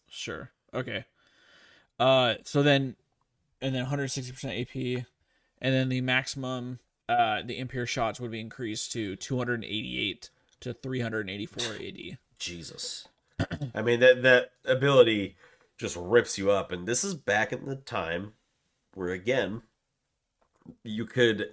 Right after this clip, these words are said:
Speaker 2: actually effectively build Black Cleaver on a certain A D carries, and that would just make this ability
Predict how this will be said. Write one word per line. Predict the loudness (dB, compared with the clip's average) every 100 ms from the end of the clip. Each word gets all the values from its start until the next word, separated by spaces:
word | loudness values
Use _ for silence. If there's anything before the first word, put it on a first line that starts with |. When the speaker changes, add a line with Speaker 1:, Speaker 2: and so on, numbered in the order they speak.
| 6
Speaker 2:
actually | 6 6 2 0 0 -2
effectively | 0 0 0 -4 -2
build | 0 0 0 -6 _ _ _ _
Black | -2 0 0 -4
Cleaver | -4 -4 -2 -4 -4
on | -6 -6 -4
a | -6 -6 -6
certain | -2 0 0 0
A | -4
D | -4
carries, | -4 -4 -2 -2 -4 -6 _ _ _ _ _ -4
and | 0
that | 2
would | 0 0
just | 2 2 4
make | 0 0
this | -2 -4
ability | -2 0 -2 -6